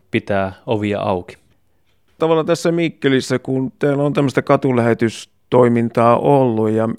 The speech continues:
Speaker 2: meilläkin tämmöiset vanhemmatkin vastuuhenkilöt, ne innostu tästä, kun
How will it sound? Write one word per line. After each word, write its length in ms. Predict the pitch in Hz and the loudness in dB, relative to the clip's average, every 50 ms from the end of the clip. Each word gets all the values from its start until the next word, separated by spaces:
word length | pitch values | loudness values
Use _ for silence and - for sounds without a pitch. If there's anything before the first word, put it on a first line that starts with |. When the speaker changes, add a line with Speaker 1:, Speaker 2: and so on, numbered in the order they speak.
| _ | _
Speaker 2:
meilläkin 440 | - - 143 135 123 120 117 120 113 | -12 -6 -4 -2 -2 -2 -2 -4 -2
tämmöiset 400 | - 117 117 117 123 127 - 131 | -2 -2 -2 0 -4 -6 -6 -2
vanhemmatkin 800 | 135 143 139 123 120 113 110 113 110 - - - 117 113 117 _ _ _ _ - - _ _ _ _ _ _ - 208 | 0 0 0 0 -2 -2 -4 -4 -6 -6 -4 -4 -4 -4 -4 _ _ _ _ -20 -20 _ _ _ _ _ _ -8 -2
vastuuhenkilöt, 1000 | 120 117 113 107 - - - 113 117 113 123 123 127 123 113 113 110 110 110 - 110 | 0 2 0 0 -2 -4 -2 0 0 2 4 2 2 2 0 0 -2 -2 -2 -2 -2
ne 220 | 113 117 117 - - _ _ - | 0 0 0 0 -2 _ _ -12
innostu 640 | - 139 131 131 123 120 120 113 - - - 123 | -4 -2 0 0 0 0 -2 -2 -4 -4 -6 -6
tästä, 420 | - - 117 117 113 - - 117 110 | -2 0 0 0 0 -2 -6 -6 -6
kun 360 | - - 113 113 113 113 - | -4 -6 -6 -6 -6 -8 -10